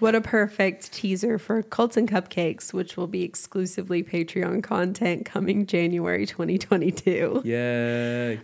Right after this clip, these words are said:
Speaker 1: Um, but as you guys know, you can follow us on Instagram at A M M Pod. Follow us on Twitter at A M M Pod one. Uh, subscribe to our YouTube channel, Appalachian Monsters and Mysteries, and like us on Facebook, which is also Appalachian Monsters and Mysteries.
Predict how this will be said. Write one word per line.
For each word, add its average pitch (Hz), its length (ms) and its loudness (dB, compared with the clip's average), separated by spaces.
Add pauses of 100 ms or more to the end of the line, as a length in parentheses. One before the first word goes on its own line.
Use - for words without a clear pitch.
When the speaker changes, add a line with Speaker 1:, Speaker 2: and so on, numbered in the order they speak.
(100)
Speaker 1:
Um, 233 540 6 (300)
but 285 280 8
as 226 160 8
you 226 60 4
guys 220 160 6
know, 285 160 4
you 330 160 6
can 320 140 4
follow 233 260 6
us 226 180 2
on 202 120 2
Instagram 262 580 4
at 202 140 2
A 190 100 2
M 185 80 2
M 202 100 2
Pod. 262 480 6 (280)
Follow 202 80 4
us 196 120 0
on 220 80 0
Twitter 233 280 6
at 220 80 6
A 202 100 6
M 196 80 4
M 196 140 0
Pod 190 180 2
one. 240 640 6 (520)
Uh, 190 640 4
subscribe 202 400 2
to 208 40 4
our 196 100 4
YouTube 294 440 2
channel, 330 320 4
Appalachian 202 560 2
Monsters 196 380 0
and 202 100 2
Mysteries, 226 800 4 (100)
and 185 600 2 (120)
like 185 260 2
us - 100 -6
on 185 120 0
Facebook, 220 680 0
which - 160 -8
is - 60 -8
also 170 260 -2
Appalachian 170 380 -2
Monsters 170 320 -2
and 185 60 2
Mysteries. 202 480 0